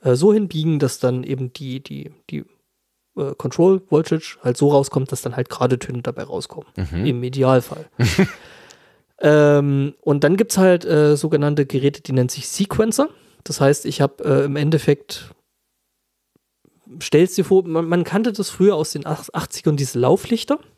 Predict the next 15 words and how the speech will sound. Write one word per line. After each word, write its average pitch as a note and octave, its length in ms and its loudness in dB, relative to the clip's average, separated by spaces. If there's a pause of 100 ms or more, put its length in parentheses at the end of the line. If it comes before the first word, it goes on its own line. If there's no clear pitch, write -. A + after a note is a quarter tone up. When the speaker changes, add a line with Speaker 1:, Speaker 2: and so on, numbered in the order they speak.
(880)
Speaker 2:
Mhm. D2+ 140 -8 (300)
Speaker 1:
ne, E3+ 220 2
die F3+ 100 -4
praktisch C#3 400 -4
immer, D3 260 0
das B2+ 100 -2
ist - 80 -8
eine C3+ 180 -4 (300)
relativ D#3 480 0
simple D#3+ 260 -2
Schaltung, F3 380 0
sowas F#3 300 0
zu D#3+ 100 -8
basteln. D#3 480 -4
Speaker 2:
Mhm. A2+ 240 -6